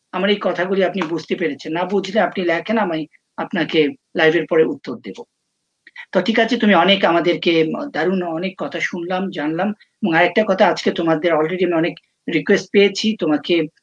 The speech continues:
এই লাইভের পরে হয়তো তুমি খুব busy থাকো, তোমার calendar দেখে আমাকে kindly বলবে যে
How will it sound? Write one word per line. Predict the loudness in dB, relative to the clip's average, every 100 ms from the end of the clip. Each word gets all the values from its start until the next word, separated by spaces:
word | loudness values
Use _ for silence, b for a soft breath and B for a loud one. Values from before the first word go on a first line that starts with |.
| _ _
এই | 4 6
লাইভের | 6 4 2
পরে | 4 4
হয়তো | 4 2 -2
তুমি | -4 -4 -4 -10 -20 -8
খুব | -6
busy | -2 -4 0
থাকো, | -2 -2 -4
তোমার | -2 -2
calendar | 0 0 2 0
দেখে | -2 -2 -2
আমাকে | -2 -2 -2 -4 -6 _ _
kindly | -2 2 2 4
বলবে | 4 4 6 4
যে | 4 0 0